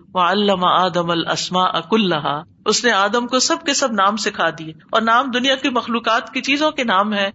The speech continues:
جو اللہ تعالیٰ نے سکھائے، یہ دنیا کا علم ہے، اور اسی کی بنا پر آدم علیہ السلام کو پھر سجدہ کروایا گیا۔ اور بعض کہتے ہیں ہا اولا سے مراد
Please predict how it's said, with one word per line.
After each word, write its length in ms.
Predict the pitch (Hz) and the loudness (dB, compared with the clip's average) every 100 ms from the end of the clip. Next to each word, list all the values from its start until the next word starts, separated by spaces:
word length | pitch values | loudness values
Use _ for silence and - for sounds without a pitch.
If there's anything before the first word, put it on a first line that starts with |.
| _ | _
جو 120 | 190 | 0
اللہ 140 | 208 202 | 2 2
تعالیٰ 320 | 208 185 214 | 2 0 0
نے 80 | 220 | -2
سکھائے، 460 | 190 196 190 214 247 - - | -4 -2 0 0 -4 -12 -4
یہ 100 | 208 | -2
دنیا 320 | 190 190 196 | 0 0 0
کا 140 | 208 208 | -2 -2
علم 300 | 190 202 202 | 0 0 0
ہے، 180 | 214 220 - - - | 0 -2 -8 -20 -16
اور 300 | - 202 185 156 - _ - | 0 2 2 0 -8 _ -6
اسی 260 | 233 - | -4 -2
کی 140 | 262 208 | -4 -4
بنا 280 | 175 175 180 | -2 0 0
پر 180 | 175 156 - - | 0 -4 -4 -4
آدم 300 | 160 175 175 | -2 -2 -4
علیہ 120 | 170 | -4
السلام 420 | 165 160 165 175 | -4 -2 -2 -2
کو 120 | 170 | -6
پھر 180 | 160 196 202 - - - - | -4 -4 -6 -14 -20 -10 -6
سجدہ 220 | 165 170 | -2 -2
کروایا 460 | 165 160 151 147 | -2 -4 -4 -6
گیا۔ 200 | 147 151 147 - _ - | -6 -8 -12 -14 _ -4
اور 100 | 190 | 0
بعض 280 | 202 208 208 | 2 2 0
کہتے 200 | 202 214 | 0 0
ہیں 80 | |
ہا 120 | 185 196 | 2 2
اولا 480 | 196 196 190 214 | 2 0 2 2
سے 160 | 214 208 | 0 -4
مراد 340 | 185 180 208 | -2 0 0